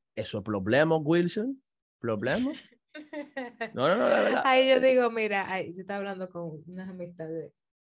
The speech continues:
Speaker 2: Tú dices eso y, y yo estaba hablando con pro-, el, la, el asunto de las rotaciones en la iglesia. Dice, ¿cómo así la
Speaker 1: Ujú.
Speaker 2: rotación? Dice, mira, tú te vas a una iglesia pentecostal, la persona entra, el Señor trabaja en esa persona,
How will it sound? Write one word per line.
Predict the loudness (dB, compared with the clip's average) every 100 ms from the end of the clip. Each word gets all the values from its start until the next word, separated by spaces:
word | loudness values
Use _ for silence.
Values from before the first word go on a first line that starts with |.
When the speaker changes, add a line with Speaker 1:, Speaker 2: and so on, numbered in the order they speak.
| -8
Speaker 2:
Tú | -6
dices | -4 -2 -2 -2 -4
eso | -6 -10 -10 -12
y, | -10 -8 -10 -14
y | -8 -4 -4 -6
yo | -6
estaba | -2 0
hablando | 0 0 0
con | 0 -2
pro-, | -4 -8 -4
el, | -6 -6 -4
la, | -2 0 -2 -4 -8 -10 -12 -10
el | -8
asunto | -4 -2 2
de | 4
las | 4
rotaciones | 4 2 2 2 2 2 -6 -10
en | -10
la |
iglesia. | -6 -6 -6 -8
Dice, | -10 -8
¿cómo | -6 -4
así | -4
la | -4 -2
Speaker 1:
Ujú. | -4
Speaker 2:
rotación? | -4 -8 -8 -14 _ _ _ _ _
Dice, | -14 -10
mira, | -10 -10 -12
tú | -6
te | -4
vas |
a | -4
una | -2
iglesia | -4 -2 -4
pentecostal, | -4 -4 0 -2 -2 -4 -2
la | -4
persona | -6 -10 -10 -6 -6
entra, | -6 -6 -8 -8 -8 -10 _ _ _ _
el | -12
Señor | -4 -2 -2
trabaja | -6 -8
en | -8
esa | -8 -8
persona, | -10 -8 -6 -6 -6 -8 -10